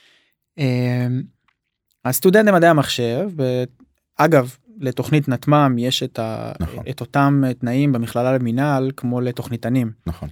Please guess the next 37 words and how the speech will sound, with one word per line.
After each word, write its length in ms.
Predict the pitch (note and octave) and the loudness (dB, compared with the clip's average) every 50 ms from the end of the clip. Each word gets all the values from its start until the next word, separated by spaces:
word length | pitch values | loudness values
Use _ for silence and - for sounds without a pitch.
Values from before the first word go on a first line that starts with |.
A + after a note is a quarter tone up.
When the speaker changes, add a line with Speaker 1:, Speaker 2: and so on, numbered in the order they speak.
| - _ | -16 _
Speaker 1:
זאת 100 | - - | -8 -4
אומרת 160 | A#2+ B2+ C3 | -4 -4 -2
שאתה 140 | - - A#2+ | -4 -6 -4
יכול 140 | - C#3 | -4 -4
לעשות 220 | C3 - - C3 - | -4 -4 -4 -6 -2
תואר 220 | - C#3+ C#3 C3 | 0 2 2 2
של 160 | C3 - A#2+ | 0 0 0
ארבע 200 | B2 B2+ B2 B2 | 0 0 0 -2
שנים 300 | - - A#2+ B2+ B2+ B2 | -4 -4 -4 -2 -2 -4
בשלוש 380 | A#2 A2+ - - A#2 B2 C3 - | -4 -4 -4 -4 -4 -4 -4 -2
שנים 460 | - C3 C3 C3 C3 B2+ B2 B2 B2+ - | -2 -2 0 0 0 -2 -2 -4 -6 -8
עם 160 | A#2 A#2+ A2+ | -8 -8 -8
פטורים 480 | A#2 - - - C3+ C#3 C3+ C#3 C3+ A#2+ A#2 | -10 -6 -2 0 0 0 0 -2 -4 -4 -6
וכולי, 260 | G#2+ - A#2+ C3+ D#3+ D3 | -6 -4 -4 -2 0 0
וגם 180 | C#3+ D#3 D3 | 2 2 2
מכללה 340 | C#3 - - B2 C3 D3 C#3+ | 2 2 2 2 2 4 4
מדהימה, 440 | C3+ B2 A#2 A#2+ A#2 A#2 A#2 B2 F3+ F#3 - _ _ _ _ _ _ _ _ _ - | 2 2 0 0 0 0 -2 -2 -2 -6 -8 _ _ _ _ _ _ _ _ _ -6
אה, 120 | B2+ A#2+ A#2+ | -4 -4 -2
מאוד 260 | A#2+ B2 B2+ C3 B2+ | -2 -2 -2 -4 -4
פרו 120 | - C3 A#2+ | -4 -6 -6
סטודנטים, 440 | - - A#2 A#2+ D3 D3 - C3+ | -6 -4 -2 -2 -2 0 -2 -2
אז 80 | B2 B2 | -2 -2
יש 120 | B2 B2 | -4 -4
את 60 | - B2 | -4 -4
המסלול, 500 | A#2 A#2 - - C3 B2+ B2+ B2 B2 B2 | -4 -4 -4 -4 -4 -2 -2 -2 -2 -2
אה, 540 | A#2+ A#2 A2+ A2+ A2 A2 A2+ G#2 - B2 | -4 -4 -4 -6 -6 -8 -8 -8 -8 -8
אב"צ, 300 | A2+ A2+ A#2 C3+ F#3 - | -6 -4 -2 -2 -2 -4
שזה 220 | - - A#2+ B2 A2 | -6 -6 -6 -6 -6
אקדמיה 400 | A2 - A#2 A#2 B2 B2+ B2 A#2+ | -6 -6 -4 -4 -2 -2 -2 -2
בזמן 320 | A2+ A2+ A2+ B2+ A#2+ A#2+ | -4 -4 -4 -4 -4 -4
צבא, 300 | A#2 - A2 A2 C3+ F3+ | -4 -6 -6 -4 -4 -2
אז 120 | F3+ C#3+ B2+ | -2 -2 -4
הייתי 220 | B2+ B2+ - B2 | -6 -6 -8 -6
חלק 320 | - C3 A#2+ B2 - - | -4 -4 -4 -4 -6 -8
מה-, 320 | B2+ A#2+ A#2 A#2 A2+ A2+ A2 | -6 -6 -4 -4 -6 -6 -6
מהמסלול 480 | A2+ A#2 A2+ A2 A2+ - - C#3+ D3 | -6 -6 -6 -6 -6 -2 0 2 2
הזה, 140 | D#3+ D#3+ F#3+ | 2 2 0